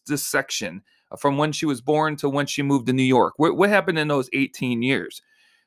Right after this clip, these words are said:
The book is gonna definitely help you out with that.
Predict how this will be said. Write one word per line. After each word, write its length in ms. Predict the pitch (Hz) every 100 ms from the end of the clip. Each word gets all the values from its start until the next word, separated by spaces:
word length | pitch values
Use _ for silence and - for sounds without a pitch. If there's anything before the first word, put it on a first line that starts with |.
| _
The 80 | 139
book 300 | 139 208 202
is 140 | 170
gonna 220 | 139 160 143
definitely 640 | 151 151 160 160 156 147
help 280 | 151 143 135
you 200 | 135 131
out 240 | 123 107
with 280 | 117 117 -
that. 420 | 107 73 82 -